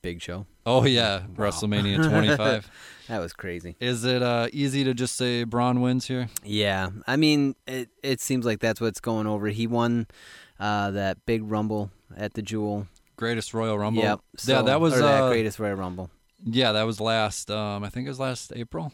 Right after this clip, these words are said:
Speaker 1: Right, so he, you know, he's got kind of a, a lot of momentum behind him as far as that with the Saudi crowd, so I could see them
Speaker 2: Yeah, maybe,
Speaker 1: kinda
Speaker 2: uh, Braun can win and then, uh,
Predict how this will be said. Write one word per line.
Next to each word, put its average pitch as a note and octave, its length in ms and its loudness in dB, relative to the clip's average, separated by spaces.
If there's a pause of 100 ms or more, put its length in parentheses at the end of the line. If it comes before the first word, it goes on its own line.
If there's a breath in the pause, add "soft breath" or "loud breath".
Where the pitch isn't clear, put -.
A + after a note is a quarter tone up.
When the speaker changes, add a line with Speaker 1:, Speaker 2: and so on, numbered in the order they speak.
(120)
Speaker 1:
Right, G#2 340 0
so B2 240 2
he, C3+ 280 2
you C3 40 4
know, B2 200 2
he's B2 260 -2
got B2+ 280 2
kind A#2+ 260 -2
of G2+ 120 -4
a, G2 260 -2 (420)
a A#2+ 80 -8
lot G#2+ 220 0
of G2+ 60 -4
momentum G2+ 420 -4
behind G2 320 -4
him F#2+ 120 -6
as F2 100 -10
far G#2+ 200 -4
as F#2+ 100 -6
that G2 200 -4
with G2 100 -12
the F2+ 80 -10
Saudi G2 360 -4
crowd, F#2 400 -6
so - 160 -8
I F2+ 120 -4
could - 160 -16
see G2 220 -8
them F2 400 -8 (540 loud breath)
Speaker 2:
Yeah, A#2 180 0
maybe, C3+ 280 2
Speaker 1:
kinda C#3+ 180 2
Speaker 2:
uh, A#2+ 200 2
Braun A#2+ 360 2
can A#2 200 -2
win A2+ 240 -2
and A#2 160 -2
then, G2+ 280 -2
uh, F2+ 400 -4